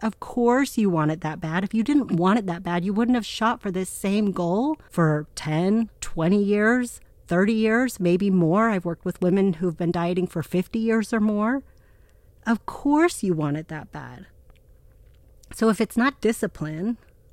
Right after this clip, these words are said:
what is it? Well, take a moment to think back to your last diet, or two or three. What were your expectations? Did you promise yourself that you would have more willpower, that you'd be able to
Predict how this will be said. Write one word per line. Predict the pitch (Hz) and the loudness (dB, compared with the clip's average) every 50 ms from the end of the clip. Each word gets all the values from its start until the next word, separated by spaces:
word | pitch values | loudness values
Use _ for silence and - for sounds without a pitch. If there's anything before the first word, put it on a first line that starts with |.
| _ _ _ _ - _ - - - - - - _ _ _ | _ _ _ _ -20 _ -20 -20 -20 -20 -20 -20 _ _ _
what | - 175 175 202 240 247 | -6 -2 0 0 0 2
is | 254 208 - 160 | 0 0 -2 -4
it? | - - - - - - - - - - - - _ - _ _ _ - - - - - _ _ _ - - - - _ | -12 -14 -18 -20 -20 -20 -20 -20 -20 -20 -20 -20 _ -20 _ _ _ -20 -20 -20 -20 -20 _ _ _ -20 -20 -20 -14 _
Well, | - 214 | -6 -4
take | - 214 226 226 | -2 -2 0 2
a | 269 | 2
moment | 254 226 196 190 202 196 - | 2 2 2 2 0 0 -4
to | 208 | -8
think | - - 180 185 185 - | -4 -2 -2 -2 -2 -2
back | 170 165 156 | -4 -6 -6
to | - - 190 | -6 -6 -4
your | 190 190 | -2 -2
last | 180 160 160 170 - - 143 | 0 -2 -2 -4 -4 -6 -6
diet, | 185 165 143 151 165 185 - - - | -4 -4 -4 -4 -6 -6 -8 -12 -10
or | 226 240 262 | -8 -8 -8
two | - - 277 262 | -6 -4 -4 -4
or | 302 349 | -4 -4
three. | 320 - - 175 170 170 175 175 - _ - - - - - - - - - - - - - - - | -6 -6 -6 -6 -4 -4 -6 -6 -8 _ -20 -20 -20 -20 -20 -20 -20 -20 -20 -20 -20 -20 -20 -16 -10
What | - 160 151 190 220 214 | -6 -2 0 0 0 0
were | 233 233 | 0 -2
your | 214 214 208 185 | 0 0 2 2
expectations? | 175 - - - - 175 - - - 160 156 143 - - - - 131 147 - - - - - - - - - _ - - - - - - - - - - _ - _ _ - _ _ - - - | 0 0 -4 -8 -10 -10 -10 -8 -8 -8 -8 -8 -10 -12 -14 -14 -16 -18 -20 -20 -20 -20 -20 -20 -20 -20 -20 _ -20 -20 -20 -20 -20 -20 -20 -20 -20 -20 _ -20 _ _ -20 _ _ -20 -10 -2
Did | - 185 170 185 | 0 0 2 2
you | 185 | 0
promise | - - - - 170 151 165 185 190 - | -2 -2 -4 -6 -4 -2 0 -2 -2 -2
yourself | 233 226 - - 190 190 202 - | -4 -6 -4 -4 -6 -6 -6 -6
that | 202 - | -8 -6
you | 185 170 170 175 180 | -4 -2 0 0 0
would | 165 170 180 180 175 175 175 165 151 - - _ _ | 0 0 0 2 2 2 2 0 -2 -4 -14 _ _
have | - - - - 165 156 147 | -18 -14 -10 -8 -8 -6 -4
more | 156 160 160 | -2 -2 -2
willpower, | 156 151 156 156 180 175 - 226 247 254 277 302 330 349 339 - - _ - | -2 -2 -2 -2 -4 -4 -4 -4 -2 -2 0 0 -2 -2 -4 -8 -16 _ -12
that | - - | -8 -4
you'd | 180 165 147 | -4 -4 -2
be | - 175 165 165 | -2 -2 0 0
able | 156 165 156 | 0 -2 -4
to | - - - 175 165 160 156 | -6 -2 -2 0 2 0 0